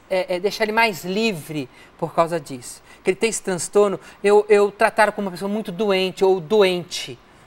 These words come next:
né? Criar um estigma em cima disso daí, né? Não, é um filho. Um filho precisa ser educado, um, precisa, um filho também precisa ter limites, né? Para que ele possa também crescer na vida dele. Agora, o que, co-, como eu posso ajudá-lo, né? Olha, naquilo que é necessário.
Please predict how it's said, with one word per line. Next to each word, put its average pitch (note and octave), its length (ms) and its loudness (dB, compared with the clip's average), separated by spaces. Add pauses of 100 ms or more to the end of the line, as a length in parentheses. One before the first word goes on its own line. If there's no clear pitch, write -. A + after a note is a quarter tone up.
(100)
né? E3+ 200 -4 (160)
Criar F#3 180 4
um G3 80 0
estigma F#3 600 -6
em D#3+ 120 -6
cima E3+ 260 -8
disso - 240 -10
daí, C#3+ 320 -2 (240)
né? E3+ 200 -4 (160)
Não, - 200 -4
é B3 80 4
um D4+ 100 0
filho. C3+ 600 -6
Um A3+ 80 -10
filho E4+ 180 0
precisa - 280 -6
ser E4 80 -2
educado, G3 540 0
um, F3+ 60 -14
precisa, B3 240 -10 (400)
um G3+ 60 -10
filho A#3 160 -10
também A#3+ 180 -2
precisa - 300 -14
ter C4 220 4 (240)
limites, A#3+ 840 -4 (400)
né? F#3+ 260 0 (220)
Para A3 100 6
que A#3 80 -4
ele A#3 80 0
possa A3+ 280 -2
também A#3 200 0
crescer A3+ 540 -4
na G3+ 100 -6
vida E3+ 220 -8
dele. C3+ 240 -14 (240)
Agora, F#3+ 180 4
o A#3 140 -10
que, E4 220 -2
co-, D#4 160 -2
como G#4+ 260 2
eu A4+ 80 0
posso G#3 400 2
ajudá-lo, C#3 560 -6
né? F#3 240 -8 (340)
Olha, D#4 100 4
naquilo D4 220 -4
que D#4 120 -4
é - 20 -2
necessário. G3 640 -6